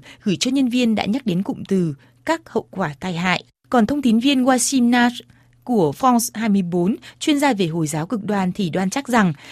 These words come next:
nếu chúng ta không cho đăng ảnh hoặc danh tính của tác giả các vụ khủng bố thì đồng nghĩa với việc mở thêm ra cho chúng một cánh cửa nữa. Vẫn theo ông này, nếu cho rằng bọn khủng bố hành động để được truyền thông cho đăng ảnh thì rõ ràng là chỉ tập trung đến khía cạnh tâm lý.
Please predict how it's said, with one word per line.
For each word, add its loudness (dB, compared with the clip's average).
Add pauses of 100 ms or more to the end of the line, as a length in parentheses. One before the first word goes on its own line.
(160)
nếu 4
chúng 0
ta 0
không -2
cho -2
đăng 0
ảnh 0 (160)
hoặc -6
danh 0
tính -2
của -4 (160)
tác -10
giả -2
các -6
vụ -4
khủng -4
bố 0 (280)
thì 2
đồng 4
nghĩa 0
với -2
việc 0
mở 0
thêm -2
ra -4
cho -6
chúng -6
một 0
cánh -6
cửa 0
nữa. -4 (280)
Vẫn 0
theo 2
ông 2
này, 2 (320)
nếu 6
cho 2
rằng 0
bọn -2
khủng -4
bố -4
hành -2
động 0
để -2
được -6
truyền -2
thông -4
cho -2
đăng 0
ảnh 0 (320)
thì 2
rõ 0
ràng 0 (160)
là 2
chỉ 2
tập -2
trung 0
đến 4
khía -2
cạnh -2
tâm 0
lý. 0